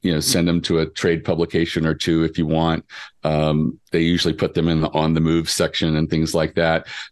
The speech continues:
Um, you don't really need to spend money to go over a wire to, to, for those types of releases.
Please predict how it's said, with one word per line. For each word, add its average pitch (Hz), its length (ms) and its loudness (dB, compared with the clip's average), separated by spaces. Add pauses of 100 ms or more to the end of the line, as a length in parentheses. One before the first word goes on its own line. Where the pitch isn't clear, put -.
(100)
Um, 80 320 2
you 98 100 0
don't 104 220 0
really 87 200 2
need 85 180 0
to 80 80 -2
spend 80 260 0
money 80 240 2
to 73 60 -2
go 82 140 0
over 78 220 0
a 78 60 2
wire 78 600 2 (180)
to, 76 400 0 (240)
to, - 340 -2
for 80 300 0
those 82 260 2
types 76 320 -2
of 71 80 -2
releases. 78 600 0